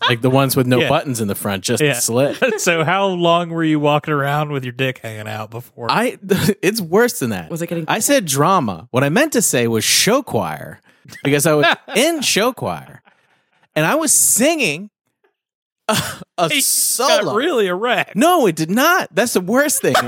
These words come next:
Speaker 2: Oh, yeah.
Speaker 3: Been better.
Speaker 1: But it was out of my pants, and, like, everyone was trying to flag me down,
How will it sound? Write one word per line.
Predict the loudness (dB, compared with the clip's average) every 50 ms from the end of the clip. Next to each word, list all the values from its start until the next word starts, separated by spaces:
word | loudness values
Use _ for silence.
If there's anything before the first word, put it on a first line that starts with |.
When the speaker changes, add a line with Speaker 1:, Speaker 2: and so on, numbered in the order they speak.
| 2 0 2 2 2 2 2 2
Speaker 2:
Oh, | 2 0 0 0 0 0
yeah. | 0 2 2 2 2 2 0 0
Speaker 3:
Been | -2 -4
better. | -4 -4 -4 -4 -4 -6 -6 -8 -10 -12 -6 0
Speaker 1:
But | 0 2 2 0 -2 _ _ _ _ -20 -20 _ _ _ -20 _ _ _ 0
it | 2
was | 4 4 4 4 2 0 -2 0
out | 0 2 2 2 2
of | 0 -2 -2
my | -2 0 0 0 -2
pants, | -4 -4 -4 -4 -2 -2 -4 -6 -6 -8 -6
and, | -2 -2 -2 0 0
like, | 0 0 -2 -2 -2
everyone | -2 -2 0 2 2 2 2 4 2 2 2 0
was | 0 -2
trying | 0 0 0 0 0
to | -2
flag | -2 0 0 2 2 2
me | 0 -2 -2
down, | 0 0 0 2 2 2 2 2 2 0 0